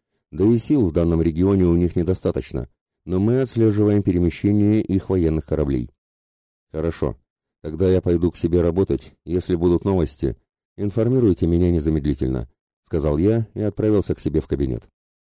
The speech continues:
Уже через десять минут ко мне постучался дежурный. «Ваше Высочество,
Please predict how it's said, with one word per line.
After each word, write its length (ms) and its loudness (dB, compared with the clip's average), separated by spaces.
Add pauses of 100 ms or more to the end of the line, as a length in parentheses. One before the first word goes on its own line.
(440)
Уже 240 -2
через 320 0
десять 320 -2
минут 240 0
ко 120 -4
мне 160 0
постучался 560 -4
дежурный. 520 -4 (600)
«Ваше 280 -4
Высочество, 640 -2